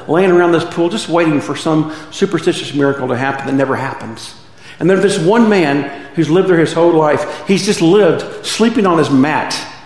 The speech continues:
He probably was left there as a child, dumped by his parents who didn't want a quadriplegic kid,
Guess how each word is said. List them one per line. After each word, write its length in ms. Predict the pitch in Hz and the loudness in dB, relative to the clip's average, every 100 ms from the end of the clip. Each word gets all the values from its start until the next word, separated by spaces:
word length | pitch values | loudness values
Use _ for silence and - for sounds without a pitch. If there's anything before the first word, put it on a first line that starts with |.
| - - - | -20 -20 -18
He 100 | - | -12
probably 320 | 180 196 226 | -4 0 2
was 180 | 202 160 | 4 4
left 300 | 151 175 185 | 4 2 2
there 120 | 185 | 2
as 100 | 190 | 2
a 80 | 185 | 0
child, 400 | - 185 185 - | -2 0 2 2
dumped 200 | 190 208 | 0 0
by 120 | 165 | 2
his 140 | 165 151 | 2 0
parents 320 | - 175 180 | 0 0 0
who 80 | 156 | 0
didn't 140 | 170 | 0
want 120 | 170 165 | 2 0
a 40 | |
quadriplegic 680 | - 175 160 - 160 143 - | 0 0 -2 -2 -2 -2 -4
kid, 420 | 170 160 160 - | 0 0 -2 -10